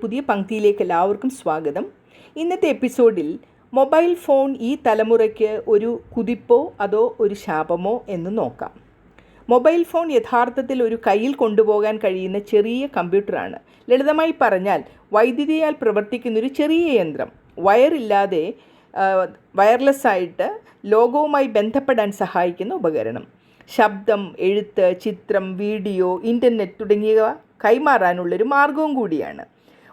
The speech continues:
മൊബൈൽ ഫോണിൻ്റെ ഘടകങ്ങൾ എന്തൊക്കെയെന്ന് നോക്കാം. സ്ക്രീന്,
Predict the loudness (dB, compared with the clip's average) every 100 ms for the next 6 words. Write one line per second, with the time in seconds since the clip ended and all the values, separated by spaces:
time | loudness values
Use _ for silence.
0 | -2 0 0 2 2 2 2 0 0 0
1 | 2 2 0 -4 -6 -4 -6 -4 -4 -4
2 | -6 -8 -10 -12 -14 _ _ _ _ _
3 | _ -12 -2 0 0 0 -2